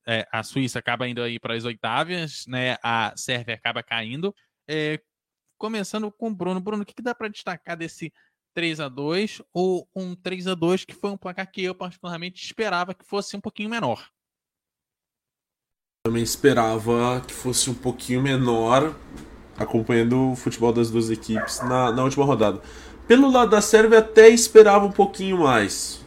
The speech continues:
Speaker 2: Eu, eu imaginava que a Sérvia classificando. É, porém, a equipe da Suíça me surpreendeu na atuação, porque é uma equipe que demonstrou que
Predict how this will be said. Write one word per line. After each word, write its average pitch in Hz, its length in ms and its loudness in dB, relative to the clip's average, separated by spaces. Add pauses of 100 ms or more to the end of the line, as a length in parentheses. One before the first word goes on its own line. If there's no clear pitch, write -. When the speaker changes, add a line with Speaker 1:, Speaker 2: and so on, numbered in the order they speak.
(120)
Speaker 2:
Eu, 120 300 0
eu 123 180 4
imaginava 127 480 2
que - 140 -14
a 120 100 -4
Sérvia 123 340 0
classificando. 110 880 -2 (720)
É, 101 760 0 (680)
porém, 139 640 4
a 147 120 6
equipe 147 240 4
da 156 120 4
Suíça 147 840 4 (100)
me 156 160 -4
surpreendeu 139 600 2
na 135 100 2
atuação, 135 440 0 (600)
porque 156 300 2
é 156 60 4
uma 185 180 2
equipe 175 400 0
que 196 140 -4
demonstrou 180 1200 4
que 156 520 2